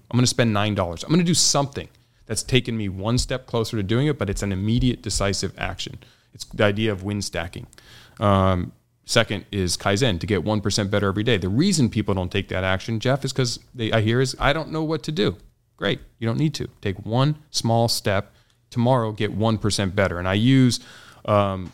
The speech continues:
a working out analogy here be-, when I'm teaching this concept because I think it, it resonates well. And it's,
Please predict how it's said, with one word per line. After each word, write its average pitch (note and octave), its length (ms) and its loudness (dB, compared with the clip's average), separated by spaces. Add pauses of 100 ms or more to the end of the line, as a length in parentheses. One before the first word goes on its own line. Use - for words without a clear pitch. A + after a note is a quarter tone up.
(120)
a A2 60 2
working A2+ 360 2
out G2+ 240 0
analogy F2+ 480 -6
here F2 220 -4
be-, F2 160 -6 (100)
when G2 160 -6
I'm E2+ 100 -4
teaching G2+ 340 0
this F2 160 -4
concept G2+ 480 -2
because F#2 240 -6
I F2 60 -6
think F#2 200 -6
it, - 140 -8
it E2+ 100 -10 (180)
resonates F#2+ 420 0
well. F2 200 -4
And F2 100 -8
it's, F2 160 -10